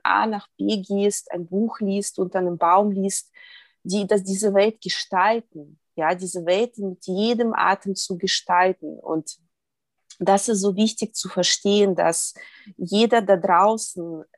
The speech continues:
diese, diese Fähigkeiten und diese Power hat. Und diese Fähigkeiten und diese Power, die, die gehören dir, die sind dir von Natur aus, von,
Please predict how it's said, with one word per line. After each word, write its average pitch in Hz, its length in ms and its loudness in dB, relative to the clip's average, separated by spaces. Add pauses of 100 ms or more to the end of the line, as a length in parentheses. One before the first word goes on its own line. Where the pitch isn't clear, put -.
diese, 202 680 2
diese 220 380 -4
Fähigkeiten 196 880 -4
und 175 120 -2
diese 180 220 -4
Power 175 420 -2
hat. 196 360 0 (640)
Und 185 160 0
diese 185 220 -2
Fähigkeiten 214 840 -2
und 170 100 -6
diese 180 240 -4
Power, 196 540 2
die, 165 420 -6 (460)
die 170 80 -2
gehören 196 580 4
dir, 202 400 4
die 160 180 -10
sind 180 340 0
dir 180 160 2
von 180 280 -2
Natur 190 760 2
aus, 170 480 -2
von, 170 220 -4